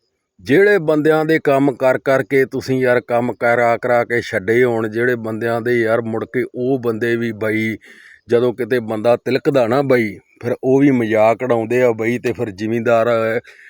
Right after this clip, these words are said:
ਛੋਟਾ ਜ਼ਿਮੀਂਦਾਰ ਲਾ ਲਓ, ਤੇ ਦਿਹਾੜੀਆਂ ਤਾਂ ਕਰ ਨਹੀਂ ਸਕਦਾ, ਤੇ ਫਿਰ ਉਹ ਜਾਵੇ ਵੀ ਕਿੱਧਰ? ਸਰਕਾਰਾਂ, ਮਰੀਆਂ ਸਰਕਾਰਾਂ ਬਾਈ, ਫਸਲਾਂ ਹੀ ਉਹ ਉਪਜਾਓ ਜਿਹੜੀਆਂ ਦਾ ਜੇ ਫਾਰਮ ਹੀ ਨਹੀਂ ਬਣਦਾ, ਤੇ ਫਿਰ ਉਹ ਤੁਸੀਂ ਫਸਲਾਂ ਉਪਜਾਉਂਦੇ ਕਾਹਦੇ ਵਾਸਤੇ ਆ?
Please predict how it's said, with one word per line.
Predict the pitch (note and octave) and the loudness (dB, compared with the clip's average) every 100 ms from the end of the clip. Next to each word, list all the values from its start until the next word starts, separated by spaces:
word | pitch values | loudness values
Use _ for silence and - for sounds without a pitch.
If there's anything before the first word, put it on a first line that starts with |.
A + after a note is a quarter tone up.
| - _ | -20 _
ਛੋਟਾ | B2+ G#2 C3 C#3 | -6 -4 0 0
ਜ਼ਿਮੀਂਦਾਰ | C#3 C#3+ C3 C3 C3 | 2 0 2 2 2
ਲਾ | A#2+ A#2 | 2 4
ਲਓ, | B2+ B2+ | 2 0
ਤੇ | B2+ B2 | 0 -2
ਦਿਹਾੜੀਆਂ | A#2+ A#2 G2+ A2+ B2 | 2 0 0 -4 -2
ਤਾਂ | B2 | -2
ਕਰ | B2 A2+ | 0 2
ਨਹੀਂ | D3 | 0
ਸਕਦਾ, | C#3 C3+ B2+ C3 | 0 0 0 -2
ਤੇ | C3 | -2
ਫਿਰ | G#2+ A#2+ | -4 -2
ਉਹ | A#2+ B2+ B2 | -2 -2 -4
ਜਾਵੇ | A2 G#2+ C3 | -4 -2 -2
ਵੀ | A#2 | -4
ਕਿੱਧਰ? | G2+ A2+ G#2+ E2+ - _ _ _ _ _ _ _ _ _ _ _ _ _ _ _ | -8 -8 -8 -8 -12 _ _ _ _ _ _ _ _ _ _ _ _ _ _ _
ਸਰਕਾਰਾਂ, | - A2+ C3+ C3+ D#3 F3+ F3+ F#3 | -8 -2 2 2 4 2 2 2
ਮਰੀਆਂ | E3 C#3+ C#3 D#3+ F3 | 4 2 2 2 0
ਸਰਕਾਰਾਂ | D#3+ - D3 D#3 D#3+ | -2 0 2 4 2
ਬਾਈ, | D#3 D#3 | 2 2
ਫਸਲਾਂ | A#2 C3+ A2+ D#3 | 0 -4 0 2
ਹੀ | E3 | 4
ਉਹ | D#3+ | 4
ਉਪਜਾਓ | E3 D3 C#3 C#3 | 4 2 4 4
ਜਿਹੜੀਆਂ | C3+ D3 D3+ D3 | 4 2 2 2
ਦਾ | C#3+ | 2
ਜੇ | C3 B2+ B2+ | 0 0 0
ਫਾਰਮ | D3+ D3+ D#3 | 2 2 4
ਹੀ | D#3+ | 4
ਨਹੀਂ | D3 | 4
ਬਣਦਾ, | B2+ B2+ B2+ B2+ | 2 0 0 0
ਤੇ | |
ਫਿਰ | B2 C3 | 0 0
ਉਹ | B2+ | -2
ਤੁਸੀਂ | A2 A#2 | -2 -6
ਫਸਲਾਂ | G#2 A2+ G#2 A#2+ | -4 -6 -2 -4
ਉਪਜਾਉਂਦੇ | G#2 G#2 F#2+ G#2+ G#2+ | -2 -2 -2 0 0
ਕਾਹਦੇ | B2 C3+ | 2 2
ਵਾਸਤੇ | B2+ - | 2 -4
ਆ? | A#2 | -10